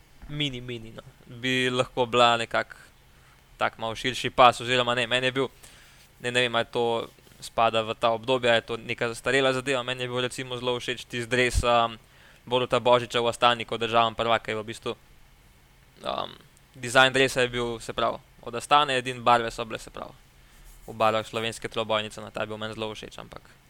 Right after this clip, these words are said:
ne vem. Tak je moje mnenje, no, mogoče ima kdo od vas kakšne drugačne pomisleke.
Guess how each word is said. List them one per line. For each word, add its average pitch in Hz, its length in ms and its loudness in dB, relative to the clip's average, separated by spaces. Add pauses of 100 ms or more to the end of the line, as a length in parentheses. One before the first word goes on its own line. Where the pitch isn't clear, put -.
(260)
ne - 100 -14
vem. - 140 -12 (720)
Tak - 240 4
je 131 100 -2
moje 127 200 0
mnenje, 117 280 -2
no, 107 180 -6
mogoče 113 420 -10
ima 110 120 -8
kdo 107 200 -8
od 107 120 -10
vas 107 200 -12 (1040)
kakšne - 280 -20
drugačne 107 600 -6 (300)
pomisleke. 117 540 -14